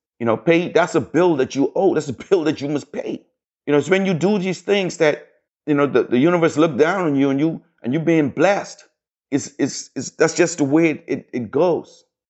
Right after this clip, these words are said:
Rendering the season was his. You know, it's, it's, it's just true.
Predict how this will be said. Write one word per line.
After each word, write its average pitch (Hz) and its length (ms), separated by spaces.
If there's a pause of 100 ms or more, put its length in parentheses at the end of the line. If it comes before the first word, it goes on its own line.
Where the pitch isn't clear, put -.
(220)
Rendering 170 360
the 143 100
season 147 400
was 147 160
his. 190 540 (440)
You 117 80
know, 123 280
it's, - 320
it's, - 360
it's 135 120
just - 300
true. - 320